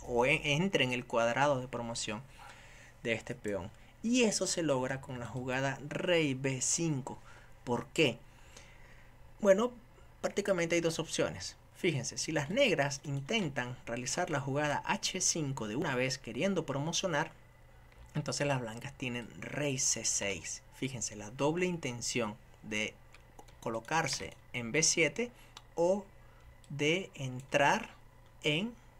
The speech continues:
el cuadrado de promoción con rey D cinco. Así que visualicen, rey B cinco, H cinco, si rey, a rey C seis, si las negras hacen rey C ocho, entramos en el cuadrado de promoción, ya es tablas.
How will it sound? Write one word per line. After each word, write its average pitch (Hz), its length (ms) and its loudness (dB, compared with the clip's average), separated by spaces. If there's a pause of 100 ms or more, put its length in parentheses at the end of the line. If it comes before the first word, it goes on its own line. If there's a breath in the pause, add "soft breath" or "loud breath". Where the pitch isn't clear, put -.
(160)
el 143 240 -4
cuadrado 131 760 -2
de 127 180 -4
promoción 110 840 -8 (520)
con 110 180 -6
rey 92 200 -8
D 85 120 -10
cinco. - 500 -8 (1600 loud breath)
Así 139 220 -2
que 151 200 0
visualicen, 143 720 -2
rey 107 200 -4
B 98 120 -6
cinco, 160 520 0 (1200)
H 120 280 -8
cinco, 147 540 -2 (500)
si - 320 0
rey, 131 500 0 (220)
a - 140 -4
rey 131 220 2
C - 120 -2
seis, 170 340 4
si - 220 -4
las 123 180 -6
negras 135 280 -2
hacen 107 400 0
rey 104 120 -4
C 113 220 -2
ocho, 156 320 -2
entramos 120 400 -2
en 123 80 -6
el 117 80 -8
cuadrado 110 380 -2
de 113 80 -2
promoción, 117 480 -6
ya 135 80 -8
es - 60 -14
tablas. 110 500 -4